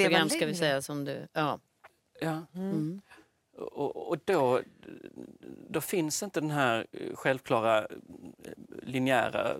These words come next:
Speaker 1: Nej.
Speaker 3: synen på livet kvar.
Speaker 1: Mm.
Speaker 3: Och
Speaker 1: Ja, jag hörde ett <clears throat> radioprogram som handlade om en terapeut som, eh, tog hand om de människor som får en sån här livskris när man ska gå i pension. För
Speaker 2: Mm.
Speaker 1: ofta är ju folk normalt sett väldigt friska och livaktiga och så här,
Speaker 2: Mm.
Speaker 1: det blir plötsligt, "Vad händer nu?"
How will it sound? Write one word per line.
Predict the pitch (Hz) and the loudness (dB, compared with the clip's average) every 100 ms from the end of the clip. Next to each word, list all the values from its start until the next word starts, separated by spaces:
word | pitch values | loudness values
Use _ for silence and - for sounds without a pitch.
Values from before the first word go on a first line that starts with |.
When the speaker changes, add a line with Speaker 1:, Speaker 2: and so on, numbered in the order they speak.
| - | -4
Speaker 1:
Nej. | 156 160 | -2 0
Speaker 3:
synen | 147 113 110 | 0 -2 -4
på | 123 | -4
livet | 117 - | -4 -6
kvar. | - - - 156 | -10 -2 0 0
Speaker 1:
Mm. | 160 | -2
Speaker 3:
Och | - - - - - _ _ - - | -6 -12 -14 -20 -20 _ _ -20 -4
Speaker 1:
Ja, | - 220 - | 0 0 0
jag | 220 | 0
hörde | 233 226 | 0 0
ett | 202 - | -2 0
<clears throat> | - 180 180 170 | 0 2 2 4
radioprogram | 185 170 170 190 185 | 4 4 2 0 0
som | 190 | 0
handlade | 180 165 160 | 0 2 2
om | 151 156 - - - - | 2 0 -4 -14 -16 -8
en | 156 | 0
terapeut | 165 156 208 208 - | 0 2 -2 -2 -4
som, | - 170 170 - _ _ - | -2 -2 -2 -6 _ _ -4
eh, | 165 156 - - - | -2 0 -4 -8 -10
tog | - 165 | -4 0
hand | 160 156 156 | 0 2 0
om | 151 | 0
de | 147 143 147 | 0 0 0
människor | 165 147 139 143 | 0 0 -2 -4
som | 139 151 143 151 - - _ _ | -4 -2 -2 -4 -12 -20 _ _
får | - 165 156 | -4 0 2
en | 147 | 0
sån | - 156 | 0 0
här | |
livskris | 156 170 - - 147 - | 2 0 -2 0 0 0
när | 156 | 0
man | 151 143 | 0 -2
ska | - 151 - - 151 | -2 -6 -8 -12 -4
gå | 156 | -2
i | |
pension. | 156 185 180 262 196 139 147 | 0 -2 2 2 4 2 2
För | |
Speaker 2:
Mm. | 226 | 2
Speaker 1:
ofta | 240 - 180 | 2 0 2
är | 175 | 2
ju | 170 | 0
folk | 165 143 143 - - - _ _ _ _ - | 0 -2 -2 -10 -18 -20 _ _ _ _ -4
normalt | 151 151 160 170 | 0 2 2 0
sett | 156 | -2
väldigt | 165 143 | -2 -4
friska | - 185 - - - | -2 -2 -2 -2 -2
och | 139 | 0
livaktiga | 151 156 131 143 - 143 | 0 0 0 -4 -4 -4
och | |
så | - | -2
här, | - | -2
Speaker 2:
Mm. | 151 | 0
Speaker 1:
det | |
blir | 151 | -2
plötsligt, | 156 160 - 147 | 0 -2 -2 -12
"Vad | - 156 | -2 0
händer | 180 175 165 | 2 2 0
nu?" | 170 208 165 | 0 0 -4